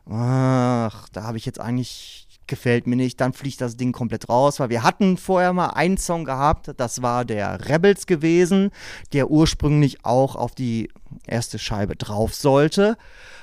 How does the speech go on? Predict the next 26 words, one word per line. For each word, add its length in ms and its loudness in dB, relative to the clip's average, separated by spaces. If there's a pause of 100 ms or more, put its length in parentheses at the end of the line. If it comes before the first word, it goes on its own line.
(200)
Allerdings, 680 4
wo 120 -2
wir 100 0
dann 340 0
darüber 400 0
nochmal 220 -4
diskutiert 460 -4
haben, 220 0
was 180 -2
wir 80 0
genau 300 2
aufnehmen 500 -2
wollen, 540 0
ähm, 340 0
ist 180 -10
der 80 -6
Song 320 -2
dann 240 -4
quasi 520 -4
bei 180 -4
der 280 -4
Endabstimmung 640 -4
ist 120 -12
er 80 -6
dann 140 -6
rausgefallen, 1040 -2